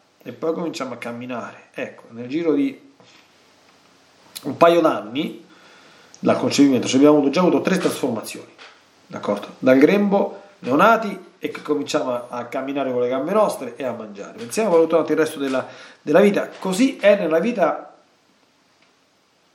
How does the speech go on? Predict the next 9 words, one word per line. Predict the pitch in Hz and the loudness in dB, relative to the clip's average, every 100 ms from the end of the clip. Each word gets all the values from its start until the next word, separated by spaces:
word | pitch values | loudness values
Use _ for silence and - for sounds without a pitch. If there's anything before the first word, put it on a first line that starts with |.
| _ _ - - - _ _ | _ _ -20 -20 -20 _ _
nella | 156 160 | 4 6
divina | 185 226 | 6 4
volontà. | 208 151 139 190 147 117 - | 4 4 2 0 0 0 -2
È | 160 | 0
un, | 180 196 190 170 170 - | 0 -2 -2 -2 -4 -8
come | 165 175 | -14 -8
dire, | 165 131 143 | -6 -6 -6
è | |
un, | 160 160 160 151 143 | -8 -6 -6 -6 -8